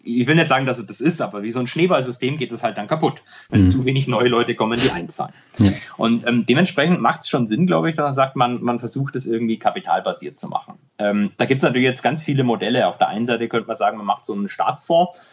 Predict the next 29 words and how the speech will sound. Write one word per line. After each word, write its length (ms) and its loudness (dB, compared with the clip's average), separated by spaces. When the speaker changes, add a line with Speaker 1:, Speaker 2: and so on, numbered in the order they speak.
Speaker 1:
der 80 0
dann 140 0
im 100 0
Prinzip 380 -4
so 420 0
kap-, 240 -2
kapitalbasierte 720 0
Rücklagen 540 2
bildet 440 0
und 160 -14
die 80 -6
in 60 -6
Aktien 360 -8
investiert. 540 -6
Speaker 2:
Mhm. 260 6
Speaker 1:
Also 400 0
wie 120 -10
es, 180 -12
äh, 180 0
zum 140 -6
Beispiel 320 0
auch 140 -2
in 100 -2
Norwegen 420 0
mit 160 -4
deren 180 -4
Öleinnahmen 600 0
im 140 -2
Ölfonds 560 0